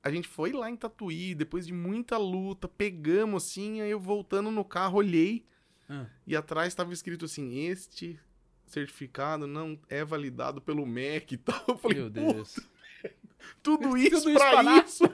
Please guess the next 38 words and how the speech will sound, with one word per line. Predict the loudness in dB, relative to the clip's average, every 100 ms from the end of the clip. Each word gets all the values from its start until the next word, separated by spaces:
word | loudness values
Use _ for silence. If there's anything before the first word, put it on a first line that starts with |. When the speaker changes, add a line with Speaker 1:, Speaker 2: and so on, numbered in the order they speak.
| 2
Speaker 2:
pra | 4 4
nada. | 4 4 4 4 0 -6 8
Speaker 1:
<laughs> | 8 10
Pra | 2
não | 2 -8
ter | -8 -4 -2
Speaker 2:
É. |
Speaker 1:
certificado. | -2 -4 -4 -6 2 6 8 8 6 -2 2 2 4
Speaker 2:
Mas | 2
eu |
sei | 2 0
que | 2
lá | 0
fora | 2 -2
acho | 0
que | -2
vale. | 2 2 2 -4 -4 -2 -2
Speaker 1:
É, | 0
mas | 2 4
Speaker 2:
É, | 4
Speaker 1:
lá | 4
fora, | 2 2 2 2
Speaker 2:
é. | 0
Speaker 1:
eu | -4 -16 _ _ _
não | -6
sei | -2 -2
quem | -2 -4
que | -6
foi | -6 -4 -4
que |
Speaker 2:
É | -4
Speaker 1:
falou. | -2 0 -2
Speaker 2:
o |
Túlio, | -2 -4 -2 -4 -4
acho | -6 -8
que | -8
é |
a | -6 -6